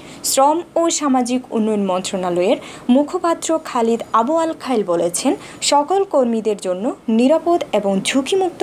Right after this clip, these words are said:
কাজের পরিবেশ প্রদান করতে চায় মন্ত্রণালয়। সে কারণে দুর্ঘটনা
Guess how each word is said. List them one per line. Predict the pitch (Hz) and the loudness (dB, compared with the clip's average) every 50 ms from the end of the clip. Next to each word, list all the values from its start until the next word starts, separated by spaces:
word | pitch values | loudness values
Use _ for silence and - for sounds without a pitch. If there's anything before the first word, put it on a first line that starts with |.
| 339 - - | 0 2 2
কাজের | 226 208 202 202 190 - | -2 0 0 0 -2 -2
পরিবেশ | - 190 180 180 185 180 180 - | -2 -2 -2 0 0 -2 -4 -2
প্রদান | - 226 247 254 302 330 349 | 0 0 2 2 2 2 0
করতে | 339 285 254 254 - 190 180 | 0 0 0 0 0 -4 -2
চায় | - 202 247 339 330 | 0 -2 -2 0 0
মন্ত্রণালয়। | 262 220 190 180 - - 170 165 165 160 165 160 147 - - - - - - - - - - - - - - - - | 0 0 0 -4 -6 -8 -8 -8 -8 -8 -10 -10 -12 -14 -18 -20 -20 -20 -20 -20 -20 -20 -20 -20 -20 -20 -20 -10 -6
সে | - - 220 180 | 0 0 0 0
কারণে | - 175 180 180 180 202 294 415 - - - - - 226 | 0 -2 -2 -2 0 0 -2 -2 -4 -10 -20 -8 -2 0
দুর্ঘটনা | 240 285 294 294 349 349 370 359 359 | 2 2 2 0 -2 -2 0 2 0